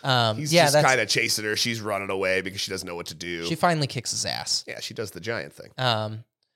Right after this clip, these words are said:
Speaker 1: and he's, like, you know, down for the count. They give him this redemption arc,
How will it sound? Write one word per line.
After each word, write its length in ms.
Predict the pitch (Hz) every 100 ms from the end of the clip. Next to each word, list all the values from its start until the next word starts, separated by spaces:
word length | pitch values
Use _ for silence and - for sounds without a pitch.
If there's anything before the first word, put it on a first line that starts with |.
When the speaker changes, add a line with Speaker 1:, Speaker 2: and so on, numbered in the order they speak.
| _ -
Speaker 1:
and 300 | 117 123 117
he's, 380 | 139 160 135 - _ _ _ _ -
like, 300 | 135 120 -
you 200 | 170 143
know, 120 | 117
down 240 | 117 123
for 100 | 120
the 80 | 127
count. 260 | 131 120 117
They 80 | 131
give 140 | 135
him 80 | 131
this 160 | 120
redemption 360 | 127 123 113 120
arc, 220 | 117 117